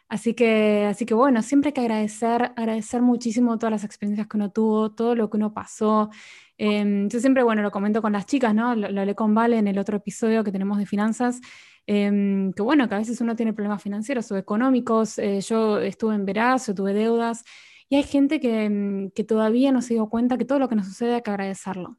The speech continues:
hay que agradecerlo, hay que superarlo. Eh, si uno necesita ayuda extra, pedir otro punto de vista, pedir,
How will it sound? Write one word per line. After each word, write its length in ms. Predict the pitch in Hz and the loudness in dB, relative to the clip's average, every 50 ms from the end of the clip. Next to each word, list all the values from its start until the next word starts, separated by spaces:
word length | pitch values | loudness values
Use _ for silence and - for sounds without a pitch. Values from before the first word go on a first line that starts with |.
| _ _ | _ _
hay 80 | 233 214 | -8 -4
que 80 | - 208 | -2 -2
agradecerlo, 480 | 202 196 196 - - 240 233 226 220 | -2 -2 -4 -2 -2 0 2 2 2
hay 80 | 220 214 | 2 0
que 80 | 214 | -2
superarlo. 640 | 190 - 190 - 196 202 208 208 214 214 214 214 214 - - - - - - - _ _ - | -6 -8 -6 -4 0 0 2 2 2 2 2 0 -2 -4 -12 -20 -20 -20 -20 -20 _ _ -4
Eh, 280 | 220 202 202 202 202 | -2 0 0 0 -2
si 120 | 185 - 254 | 0 2 2
uno 100 | 247 240 | 2 4
necesita 320 | 226 208 196 214 - 226 | 2 0 -2 -2 -2 -2
ayuda 380 | 208 - - 233 220 214 214 220 | -4 -2 -2 0 0 0 0 0
extra, 400 | 226 - - - 220 226 220 220 | -2 -4 -6 -4 -2 -2 -2 0
pedir 240 | 214 202 202 214 214 | 0 2 2 2 2
otro 240 | 214 214 214 208 | 0 0 -2 -2
punto 260 | 185 214 208 208 214 208 | 0 0 0 2 2 2
de 60 | 202 | 2
vista, 460 | 208 220 214 - _ - 233 226 214 190 | 2 2 0 -2 _ -4 -2 -2 -2 -2
pedir, 440 | 208 202 208 220 220 220 214 220 | -2 0 2 2 2 0 -2 -4